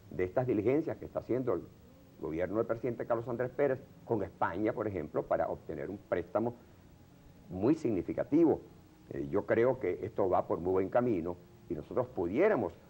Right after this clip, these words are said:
obtener este préstamo. Se ha dificultado un poco la situación con el Comité de Bancos Acreedores porque, eh,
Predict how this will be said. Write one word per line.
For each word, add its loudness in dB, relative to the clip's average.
obtener 0
este 0
préstamo. 2
Se 2
ha 4
dificultado 2
un 0
poco 2
la 0
situación 0
con -6
el -4
Comité -4
de 4
Bancos 0
Acreedores 4
porque, 4
eh, 0